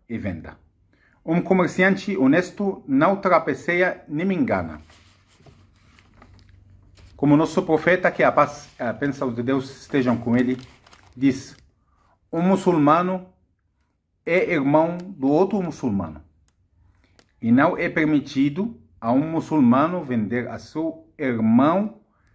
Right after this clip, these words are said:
mercadorias em que haja um defeito,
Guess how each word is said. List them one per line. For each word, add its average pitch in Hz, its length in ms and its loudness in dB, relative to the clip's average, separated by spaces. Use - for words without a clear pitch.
mercadorias 139 1300 0
em 131 160 -2
que 123 180 -4
haja 143 320 0
um 160 120 -4
defeito, 175 760 -6